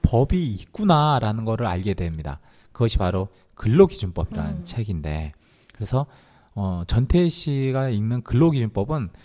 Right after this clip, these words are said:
Speaker 1: 취미로서의 독서가 아니고 자신들이 사랑하고 안타까워하는 사람들을 살릴 수 있는 책이라고
Speaker 2: 음.
Speaker 1: 생각을 하는 거죠.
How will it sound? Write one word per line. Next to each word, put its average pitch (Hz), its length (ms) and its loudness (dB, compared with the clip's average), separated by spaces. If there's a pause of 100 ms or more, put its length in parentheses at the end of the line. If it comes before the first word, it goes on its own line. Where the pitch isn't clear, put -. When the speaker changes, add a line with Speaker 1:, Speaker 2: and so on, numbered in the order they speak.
(420)
Speaker 1:
취미로서의 247 680 2
독서가 123 460 0
아니고 101 460 0 (320)
자신들이 147 760 0
사랑하고 175 760 0
안타까워하는 135 880 0
사람들을 151 680 -2
살릴 302 480 6
수 - 160 0
있는 104 220 2
책이라고 110 440 2
Speaker 2:
음. - 20 0
Speaker 1:
생각을 107 300 0
하는 113 120 0
거죠. 78 260 -4